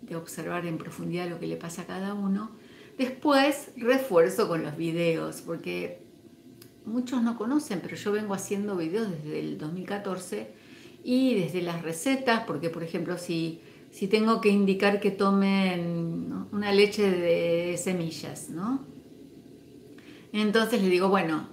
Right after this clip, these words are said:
le hago una explicación general y después te paso el video para que lo tengas a mano mientras vas preparando". Y hoy pensé, eh,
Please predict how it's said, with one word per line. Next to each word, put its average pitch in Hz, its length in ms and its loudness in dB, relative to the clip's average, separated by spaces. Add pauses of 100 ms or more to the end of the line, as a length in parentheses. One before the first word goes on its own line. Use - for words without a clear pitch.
(500)
le 120 200 -6
hago 165 180 -4
una 175 80 -4
explicación 175 440 -4
general 220 600 6
y 170 40 0
después 175 440 -4
te 175 80 -2
paso 160 280 -6
el 175 60 -2
video 180 300 2
para 165 180 -2
que 160 80 -4
lo 165 140 -2
tengas 170 460 -4
a 175 60 -4
mano 180 280 -2
mientras 165 240 -6
vas 165 180 -8 (120)
preparando". 165 600 -6 (800)
Y 262 140 4
hoy 302 160 6
pensé, 247 640 4 (720)
eh, 208 640 -2